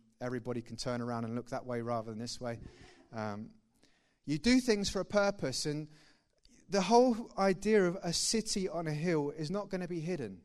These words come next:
Now, you could go into the whole practicalities of it being, you know, kind of good for defensive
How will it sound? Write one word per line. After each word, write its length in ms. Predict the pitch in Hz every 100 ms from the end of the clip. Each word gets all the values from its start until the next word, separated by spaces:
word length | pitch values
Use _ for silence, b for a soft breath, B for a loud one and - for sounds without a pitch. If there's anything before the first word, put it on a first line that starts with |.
| _ _ _ b b b b -
Now, 100 | 139
you 120 | 151
could 160 | 160 156
go 140 | 151
into 200 | 151 151
the 80 | 139
whole 160 | 160
practicalities 920 | 156 165 151 - - 151 156 151 147 135
of 100 | 135
it 180 | 135 -
being, 340 | 143 135 135 B B B -
you 80 |
know, 200 | 135 135 139
kind 240 | - 143
of 120 | 123
good 160 | 147 151
for 140 | -
defensive 800 | 127 131 143 147 - 147 131